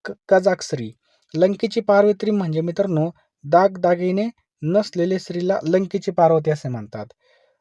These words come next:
पुढचा प्रश्न पहा मित्रांनो, वाक्यामध्ये रिकामी जागा आपल्याला योग्य अलंकारिक शब्दाने भरायची आहे. पहा, सतत भटकंती करणारा म्हणजेच काय मित्रांनो? तर लक्षात ठेवा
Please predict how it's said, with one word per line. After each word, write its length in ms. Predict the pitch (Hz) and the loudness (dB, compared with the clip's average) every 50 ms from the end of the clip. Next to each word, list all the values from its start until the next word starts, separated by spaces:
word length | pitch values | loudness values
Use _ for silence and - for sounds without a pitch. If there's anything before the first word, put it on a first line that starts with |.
| _ _ _ _ _ _ _ | _ _ _ _ _ _ _
पुढचा 240 | - 208 208 - 226 | -2 -2 2 2 2
प्रश्न 280 | 214 240 226 - 214 202 | 2 2 0 0 0 2
पहा 160 | 196 220 208 | 4 4 4
मित्रांनो, 480 | 196 180 175 208 208 202 170 156 156 175 - _ _ _ _ _ _ _ _ _ _ _ _ _ _ _ _ _ _ _ _ _ _ _ _ _ - | 4 4 2 2 2 2 2 0 0 -2 -4 _ _ _ _ _ _ _ _ _ _ _ _ _ _ _ _ _ _ _ _ _ _ _ _ _ -2
वाक्यामध्ये 680 | 156 165 175 185 - - 233 220 233 233 202 190 185 | 2 2 2 2 2 2 4 4 4 4 4 4 2
रिकामी 380 | 190 208 208 - 214 214 214 214 | 2 2 2 4 4 4 4 6
जागा 280 | 208 208 208 185 165 165 | 6 6 6 6 4 4
आपल्याला 420 | 175 - 196 185 165 147 143 143 - _ _ 175 | 2 2 2 2 4 4 2 0 -2 _ _ 2
योग्य 320 | 185 196 202 190 196 214 | 2 2 2 4 4 4
अलंकारिक 460 | 190 196 202 202 190 - 196 196 180 | 6 6 4 2 2 2 2 2 0
शब्दाने 440 | - - 180 170 165 175 175 196 202 | 0 -2 -2 0 2 0 0 0 -2
भरायची 460 | 180 156 147 139 135 127 123 - 135 | -4 -6 -4 -4 -4 -4 -4 -4 -6
आहे. 100 | 127 120 | -6 -6
पहा, 280 | 113 _ - 110 107 101 - _ _ _ _ _ _ _ - - - | -6 _ -6 -6 -6 -6 -8 _ _ _ _ _ _ _ -8 0 4
सतत 400 | 202 202 - 240 233 233 226 - 151 | 4 4 6 6 6 6 4 0 -6
भटकंती 680 | 147 143 147 143 - - - - 202 208 208 208 233 | -4 -4 -6 -6 -6 -4 0 2 2 4 2 0 -4
करणारा 440 | 214 - 202 190 196 196 196 196 196 | 0 2 2 2 4 4 2 2 2
म्हणजेच 420 | 185 156 143 135 135 151 165 160 - | 0 -2 -4 -4 -4 -4 -6 -4 -2
काय 140 | - 180 | -2 0
मित्रांनो? 520 | 180 180 170 - 190 185 175 143 131 131 135 143 - _ _ _ _ _ _ _ - | 0 0 0 0 0 0 0 0 0 0 -2 -4 -6 _ _ _ _ _ _ _ -6
तर 40 | 165 | -4
लक्षात 280 | 170 180 - - 208 196 | -4 -4 -2 -2 -4 -2
ठेवा 340 | - 151 151 165 175 196 | -2 0 0 2 2 0